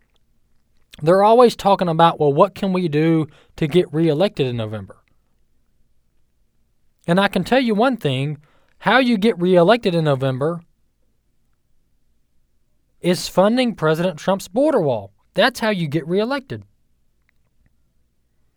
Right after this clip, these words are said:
But they're all too concerned about the November election and how the public and the media will view them if they fund the border wall. I would argue the Republican voters will view the Republican Party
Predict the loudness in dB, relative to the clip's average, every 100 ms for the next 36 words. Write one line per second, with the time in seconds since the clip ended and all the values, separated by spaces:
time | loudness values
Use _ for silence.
0 | _ _ _ _ _ _ -2 4 4 2
1 | -8 _ _ _ _ _ _ -6 -4 2
2 | 2 2 -2 -4 -4 -4 -2 0 0 -2
3 | -2 -2 -2 0 -2 0 0 0 -4 -6
4 | -8 -6 -8 -4 -6 -6 -6 -2 0 0
5 | -2 -4 -2 -2 -2 -4 -4 -6 -6 -8
6 | -8 -12 -14 -18 _ _ _ _ _ -10
7 | -8 -2 -4 0 -2 -2 -4 -4 -4 -4
8 | -4 -4 -6 _ _ -2 2 2 2 2
9 | 0 -4 -6 -6 -10 _ _ -4 -4 2
10 | 4 4 -2 -2 2 2 2 -2 -2 -4
11 | -2 -2 0 0 -2 -4 -2 -2 -2 -6
12 | -4 -2 -2 -4